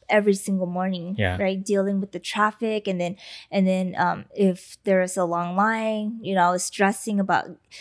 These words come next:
Speaker 1: um, being late to work. It
Speaker 2: Mm-hmm.
Speaker 1: was, that was stressful too. So I think we came up with solutions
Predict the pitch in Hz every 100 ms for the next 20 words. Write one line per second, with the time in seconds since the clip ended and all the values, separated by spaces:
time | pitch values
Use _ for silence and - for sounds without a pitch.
0 | - _ 240 196 170 196 190 202 196 190
1 | - 190 151 202 233 233 233 - - _
2 | - 208 208 202 - - 226 311 311 -
3 | 185 190 - 185 185 - 214 196 - 196
4 | 185 180 - - _ _ 196 208 202 214
5 | 202 208 196 180 - 196 - - - 202
6 | 190 190 - - 101 180 190 -